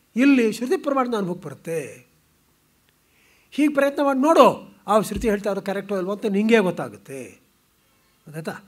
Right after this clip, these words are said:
ಹೇಳಿದ್ರು. ಆಮೇಲೆ ಸ್ವಲ್ಪ ವರ್ಣನೆ ಮಾಡಿದ್ರು. ನೋಡಿ, ಕರ್ಮದಲ್ಲಿ ಚಾಯ್ಸಸ್ ಇದೆ, ಹೀಗೂ ಮಾಡ್ಬೋದು, ಹಾಗೂ ಮಾಡ್ಬೋದು, ಜನರಲ್ ರೂಲು,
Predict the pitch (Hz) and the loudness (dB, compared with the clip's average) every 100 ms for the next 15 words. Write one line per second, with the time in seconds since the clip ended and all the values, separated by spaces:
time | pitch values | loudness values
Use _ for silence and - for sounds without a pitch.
0 | _ _ _ - - - _ _ _ _ | _ _ _ -18 -18 -18 _ _ _ _
1 | _ _ _ _ - 202 208 160 202 - | _ _ _ _ -6 -2 0 0 -6 -10
2 | - - _ 196 202 202 190 190 170 147 | -20 -20 _ -6 0 0 0 -2 -2 -4
3 | 175 262 - - _ _ _ _ _ _ | -4 -6 -8 -18 _ _ _ _ _ _
4 | _ _ _ _ _ _ _ _ _ _ | _ _ _ _ _ _ _ _ _ _
5 | - 202 240 254 247 202 240 226 202 151 | -6 -2 0 0 -2 -2 0 0 0 -2
6 | 147 202 277 - _ _ _ _ _ _ | -4 -4 -4 -12 _ _ _ _ _ _
7 | - 220 233 226 202 160 139 170 143 110 | 0 4 4 2 -4 -8 -8 -6 -8 -10
8 | - _ - - - _ _ _ _ _ | -18 _ -18 -18 -18 _ _ _ _ _
9 | _ _ _ _ _ _ _ _ _ _ | _ _ _ _ _ _ _ _ _ _
10 | - 240 277 254 208 170 151 226 247 254 | -6 0 2 2 0 -4 -4 -2 0 -2
11 | 180 135 127 - 147 202 233 254 233 214 | -4 -8 -16 -20 -6 -4 -2 -2 -2 -4